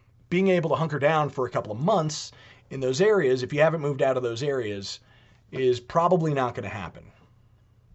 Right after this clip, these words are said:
And this is kind of a carry-on from that episode, which, by the way,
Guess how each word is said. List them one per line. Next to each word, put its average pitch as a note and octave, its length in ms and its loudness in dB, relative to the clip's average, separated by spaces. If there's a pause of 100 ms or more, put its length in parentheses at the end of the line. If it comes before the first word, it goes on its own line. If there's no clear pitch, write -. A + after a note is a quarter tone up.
(1300)
And D#3 140 2
this G3 140 4
is F#3+ 80 -8
kind A3 160 6
of G3 60 2
a F3+ 40 -2
carry-on C3+ 560 0
from B2 220 -8
that D3+ 200 2
episode, F#2+ 540 -4
which, - 260 -12
by E3+ 160 2
the E3+ 80 2
way, C#3+ 340 0